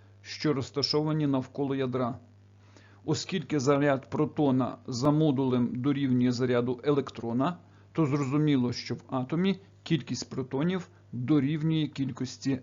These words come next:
електронів. Для визначення кількості електронів достатньо визначити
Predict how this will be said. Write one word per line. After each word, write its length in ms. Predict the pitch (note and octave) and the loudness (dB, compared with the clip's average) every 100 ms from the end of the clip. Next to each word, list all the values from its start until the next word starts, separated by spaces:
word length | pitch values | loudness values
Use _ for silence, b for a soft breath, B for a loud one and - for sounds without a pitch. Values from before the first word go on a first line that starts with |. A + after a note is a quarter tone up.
| - | -4
електронів. 760 | B2+ B2+ - B2 A2 A2 - - - - - - - - - - - - - - - - b b b | -4 -4 -4 -4 -2 -4 -10 -20 -20 -20 -20 -20 -20 -20 -20 -20 -20 -20 -20 -20 -20 -20 b b b
Для 200 | A#2+ C#3+ | 6 8
визначення 840 | D#3 D#3 B2+ C3+ - B2+ C3 B2+ - - - - | 10 8 6 2 4 2 4 2 -2 -16 -20 -10
кількості 680 | - C#3 - C3 - - B2 - b b b - | -2 -2 0 -4 -4 -4 -4 -6 b b b -4
електронів 760 | C3 A#2 - C#3+ F3 G3+ - - b b b b - | -2 -2 -2 2 4 2 0 -10 b b b b -6
достатньо 760 | B2 D3+ - C#3+ C3 C3+ C3 - | 0 0 2 2 2 2 0 0
визначити 800 | A#2 D3 D3+ E3+ F3 F3 F#3+ F#3+ | 0 0 2 0 0 2 4 4